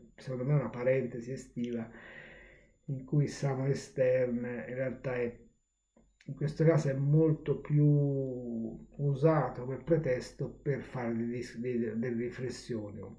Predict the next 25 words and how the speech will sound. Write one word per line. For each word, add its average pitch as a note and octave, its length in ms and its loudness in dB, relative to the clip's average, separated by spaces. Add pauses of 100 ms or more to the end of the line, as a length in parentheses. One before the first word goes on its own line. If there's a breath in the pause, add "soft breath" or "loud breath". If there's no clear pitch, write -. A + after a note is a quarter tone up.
po' G#2+ 160 -6
anche G#2+ 340 -10
filosofiche, - 720 -10
eccetera. - 460 -12 (240)
Poi A2+ 200 -8
naturalmente A2 680 -10 (720 loud breath)
se - 280 2
ci - 180 -2
piace C3 400 -2
il A#2 140 -2
coltello, B2 600 0
sì, - 180 -8
infatti C3+ 440 -8
ci D3+ 60 2
sono D3 120 4
scene A2 280 -4
anche G#2+ 180 -8
di A2 80 -4
sangue, A2 460 -4
però D3+ 280 4
in D3 60 4
realtà D#3+ 340 4
sono C3+ 440 -6
tutte B2 320 -10
molto A2 1080 -4